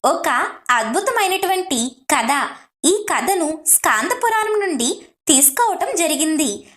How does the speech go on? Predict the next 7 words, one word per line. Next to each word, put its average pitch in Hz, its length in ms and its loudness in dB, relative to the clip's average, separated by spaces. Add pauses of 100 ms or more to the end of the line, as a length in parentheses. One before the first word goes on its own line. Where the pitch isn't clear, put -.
(240)
కార్తీక 254 420 0 (100)
సోమవార 381 540 2
వ్రతం 370 280 -2
యొక్క 370 500 -2 (240)
పవిత్రత 285 680 0 (320)
ఎంత 269 320 2
గొప్పదో - 560 -2